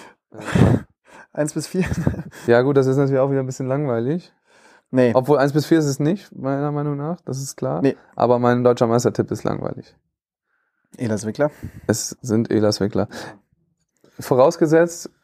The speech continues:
Speaker 1: ich weiß nicht, was jetzt mit Nils Knie ist. Irgendwie.
Speaker 2: Scheinbar ist er fit.
Speaker 1: Ist
Speaker 2: Also
Speaker 1: fit?
Speaker 2: klar, sagt natürlich jeder jetzt, ich meine, er spielt Deutsch, als ob jetzt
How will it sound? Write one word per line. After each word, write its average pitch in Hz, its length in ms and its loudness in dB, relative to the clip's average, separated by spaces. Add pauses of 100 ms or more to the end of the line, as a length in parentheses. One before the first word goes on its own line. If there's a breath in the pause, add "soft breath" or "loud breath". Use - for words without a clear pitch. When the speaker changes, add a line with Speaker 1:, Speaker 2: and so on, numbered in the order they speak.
(640)
Speaker 1:
ich - 200 -10
weiß 147 260 4
nicht, 156 320 -2
was 139 180 2
jetzt 143 160 0
mit 135 160 -4
Nils 143 260 -2
Knie 165 240 0
ist. 175 340 -2 (540)
Irgendwie. 147 280 -2
Speaker 2:
Scheinbar 170 220 4
ist 185 80 -2
er 165 60 2
fit. - 240 -4 (280)
Speaker 1:
Ist - 60 -8 (120)
Speaker 2:
Also 113 60 -4
Speaker 1:
fit? 175 100 6
Speaker 2:
klar, 127 260 4
sagt 123 220 0
natürlich 120 240 -2
jeder 127 200 4
jetzt, 135 160 2
ich 117 100 -6
meine, 117 180 2
er - 20 2
spielt 110 200 -4
Deutsch, 120 200 2
als 113 140 2
ob 113 100 0
jetzt 113 160 0